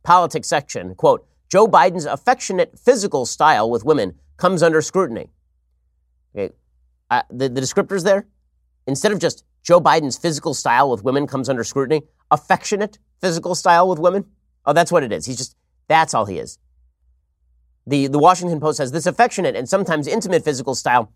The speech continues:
is one of the former vice president's trademarks, a defining feature of the warm and upbeat persona he has built during more than four decades in the national spotlight." Oh, that's the defining feature of the warm and upbeat persona is what it is. It's not just him randomly getting too close to people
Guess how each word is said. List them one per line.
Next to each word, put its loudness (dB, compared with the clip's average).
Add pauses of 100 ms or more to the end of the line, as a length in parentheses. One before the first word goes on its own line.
(120)
is -8
one 4
of -2
the -6
former 2
vice 2
president's -4
trademarks, -2 (200)
a -6
defining 2
feature -6
of -2
the -4
warm 6
and 2
upbeat -4
persona 0
he -6
has -4
built 2
during -2
more 0
than -4
four 2
decades -2
in -6
the -2
national -2
spotlight." 2 (440)
Oh, 6
that's -6
the -8
defining -4
feature -4
of -2
the 0
warm 6
and -4
upbeat -6
persona 2
is -4
what -2
it -8
is. -10 (180)
It's -2
not 4
just -8
him 2
randomly 0
getting -2
too -10
close 0
to -8
people -8